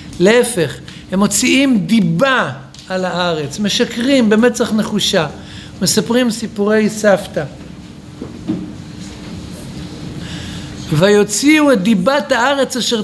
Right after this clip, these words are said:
תרו אותה לבני ישראל לאמור, הארץ אשר עברנו בה לתור אותה, ארץ אוכלת יושביה היא. וכל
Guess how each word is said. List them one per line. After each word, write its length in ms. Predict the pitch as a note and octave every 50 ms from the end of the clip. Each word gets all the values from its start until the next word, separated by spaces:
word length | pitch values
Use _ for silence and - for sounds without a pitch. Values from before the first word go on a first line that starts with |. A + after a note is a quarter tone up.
| -
תרו 320 | - A#3 G#3 G#3 B3+ D4 C#4+
אותה 220 | A#3 - B3 G#3+
לבני 240 | G3+ G3+ F#3+ G#3 A#3+
ישראל 760 | B3+ B3 G#3+ - - G#3 G3 G3+ G#3+ A3 A#3 C4 C#4+ D4 D4 - - - - - - - - - - - - - - - - D3 E3+
לאמור, 560 | G3+ G#3+ G3 F3+ F3+ F3 F3+ G#3+ C#4 C#4+ C#4 - - - - - - - - -
הארץ 460 | F#3 F#3+ G#3 B3+ D4 D4+ D4 D4 C#4+
אשר 280 | B3+ - - B3+ G#3+ G#3
עברנו 420 | G#3 F3+ A3 B3 C4+ C4+ C4 B3+
בה 140 | G#3+ A3 G#3
לתור 440 | G3+ F#3+ - - - C4 C#4 C#4+ B3+
אותה, 420 | A#3+ G#3+ - - G3+ G3 G3+ G#3 G#3+ - -
ארץ 600 | - A#3+ B3+ C4 C4 C4 B3 - - - - - - - - - - - - - - -
אוכלת 500 | - G3 - - C#4 C#4+ C#4+ C#4+ C#4+ -
יושביה 560 | B3 B3 G#3 - - G#3+ G3 G3+ C#4 C#4+ C#4+ C4+
היא. 240 | B3 G#3 F3+ E3 D3+ D3 - - - - - - - - - - - - - - - - - - - - - - - - - - - -
וכל 460 | D4 - - - - E4+ G4 G4+